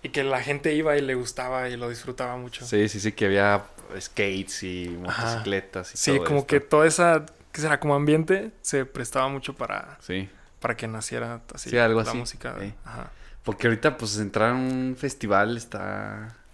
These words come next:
Speaker 1: Ajá.
Speaker 2: está cañón.
Speaker 1: Sí,
Speaker 2: Sí.
Speaker 1: ya bien triste todo.
Speaker 2: Sí.
Speaker 1: Ay.
Speaker 2: No, no, no, pero la neta, pues, es que es estarle dando duro.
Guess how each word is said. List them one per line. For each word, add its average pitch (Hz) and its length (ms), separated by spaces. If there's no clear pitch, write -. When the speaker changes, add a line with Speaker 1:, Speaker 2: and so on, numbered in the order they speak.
Speaker 1:
Ajá. 117 400
Speaker 2:
está - 240
cañón. 104 500
Speaker 1:
Sí, 123 360
Speaker 2:
Sí. 120 120
Speaker 1:
ya 120 140
bien 123 240
triste 131 260
todo. 127 200
Speaker 2:
Sí. 117 60
Speaker 1:
Ay. 135 380
Speaker 2:
No, 131 180
no, 147 240
no, 156 60
pero 139 140
la 139 100
neta, 156 240
pues, 139 100
es 120 140
que 160 180
es 151 80
estarle 160 380
dando 156 240
duro. 120 400